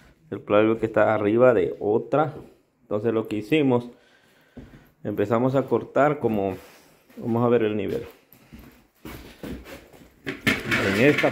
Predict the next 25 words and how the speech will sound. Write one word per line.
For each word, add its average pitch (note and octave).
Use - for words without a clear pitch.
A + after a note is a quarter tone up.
parte B2+
de G2+
allá G#2
en B2
la A2+
esquina, B2
vamos G2
a G#2
ver, A2+
en A2+
la F#2
esquina B2
por G2+
allá, G2+
ustedes A2+
están A2+
viendo, A#2
allá G#2+
está A2
subido G#2+
demasiado, F#2+
como F2
casi F#2
una B2
pulgada. G2